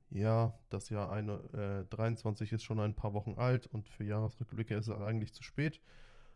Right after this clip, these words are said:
Aber diese Folge hat auch fast ein komplettes Jahr gedauert, bis sie kommt. Also, das lassen wir unter den Tisch fallen. Das zweite Thema ist dann tatsächlich auch so ein bisschen mein, mein Ausblick und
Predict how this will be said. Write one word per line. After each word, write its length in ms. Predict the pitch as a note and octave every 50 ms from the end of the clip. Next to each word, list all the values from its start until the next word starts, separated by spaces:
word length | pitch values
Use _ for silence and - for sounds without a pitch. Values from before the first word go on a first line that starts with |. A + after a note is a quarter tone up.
| - - - - _ _ _ _ _ - - - - _ _
Aber 480 | - G#2+ G2+ G#2+ G2+ G2 F2+ - - - - - - - - - - - - - - - - - - - _ - - -
diese 160 | - G#2+ G2+ F#2
Folge 300 | - - G2+ F#2 F2+ F#2
hat 60 | -
auch 180 | - G#2 - - - - -
fast 300 | - - F#2 - - G2
ein 60 | G2
komplettes 480 | - - F2 - - F#2 - - -
Jahr 140 | - F#2+ F2+
gedauert, 380 | F2 F#2+ G#2 A2+ A2 G#2+ F2 G#2+
bis 120 | G#2+ -
sie 100 | - A2
kommt. 300 | - - A#2 A2 G#2 - -
Also, 500 | - A2+ A#2 A2+ G#2+ A2 G#2+ G2+ F#2+ - - - _ -
das 460 | A2+ G#2+ - - - - - - - - - -
lassen 240 | - A#2 - B2 A2
wir 60 | G2
unter 160 | G2 - G#2
den 80 | F#2+ -
Tisch 200 | - A#2 - -
fallen. 300 | - A#2 - A2+ - - - - - - - - - - - - - -
Das 200 | - C3 B2+ -
zweite 320 | - C#3 C#3+ F3 - C3+ -
Thema 300 | - D#3+ D3+ D3+ D3 C3+
ist 260 | C#3 D3 C#3+ - -
dann 160 | C3+ C#3+ C3+
tatsächlich 500 | - C#3+ C3+ - D3 C3+ C#3 C3 - -
auch 160 | B2+ C3 C3
so 140 | - - B2+
ein 80 | C3 B2
bisschen 340 | C3+ - - C3 B2+ B2+
mein, 580 | B2 B2 A#2+ A#2+ A#2 A#2 A#2 A#2 A#2 A#2 A#2 A#2+ - - - - - - -
mein 260 | A2 A2 A#2 A2+ F2+
Ausblick 640 | - B2 D#3+ D#3+ - - C3+ B2+ B2 A2+ A2+ - - -
und 300 | - A#2+ A2+ A2 -